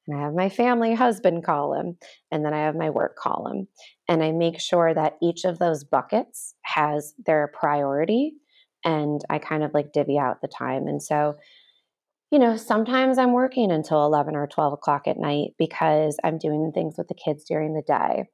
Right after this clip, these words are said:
And that's okay, and it's fine. And then sometimes I have days where I'm just exhausted, and that's okay too. And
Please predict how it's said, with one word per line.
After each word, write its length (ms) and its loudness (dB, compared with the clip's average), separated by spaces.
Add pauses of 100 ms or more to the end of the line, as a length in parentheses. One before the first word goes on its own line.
(400)
And 100 2
that's 160 2
okay, 560 0
and 80 -2
it's 220 -6
fine. 560 -2 (400)
And 200 2
then 160 0
sometimes 920 0 (120)
I 80 -2
have 180 2
days 340 4
where 180 4
I'm 120 0
just 180 -6
exhausted, 960 0
and 180 -2
that's 200 -6
okay 320 0
too. 440 2
And 360 -4